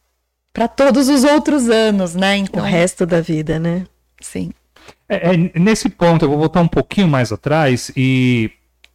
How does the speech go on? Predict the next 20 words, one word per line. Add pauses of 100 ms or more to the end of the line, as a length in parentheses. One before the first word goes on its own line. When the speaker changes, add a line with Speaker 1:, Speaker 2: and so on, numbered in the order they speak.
(440)
Speaker 3:
e
a
importância
da
soft
skill, (800)
das
fofinhas,
né?
Habilidades
fofinhas
aqui,
como
o
pessoal,
eu
vi
o
pessoal
falando.